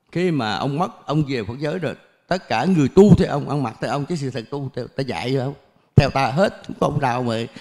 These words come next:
không nào mà dạy giải thoát ông đâu. Đừng có mong, nó thề nguyền vậy đó. Vì thế mà Ma Dương nó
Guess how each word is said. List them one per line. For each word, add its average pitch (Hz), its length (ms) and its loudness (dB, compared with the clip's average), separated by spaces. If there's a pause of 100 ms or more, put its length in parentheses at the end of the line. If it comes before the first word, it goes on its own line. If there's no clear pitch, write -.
(140)
không 160 160 -8
nào 143 200 -2
mà 123 120 -4 (100)
dạy 110 220 -6
giải 156 120 0
thoát - 200 2
ông 165 140 4
đâu. 143 200 -2 (540)
Đừng 135 160 2
có 180 100 0
mong, 165 380 2 (560)
nó - 80 -8 (100)
thề 139 260 -2
nguyền 131 340 4
vậy 120 180 -4
đó. 143 80 -12 (760)
Vì 123 160 -10
thế 151 240 -8
mà 139 180 -6
Ma 131 180 -8
Dương 139 300 -2
nó 170 60 -2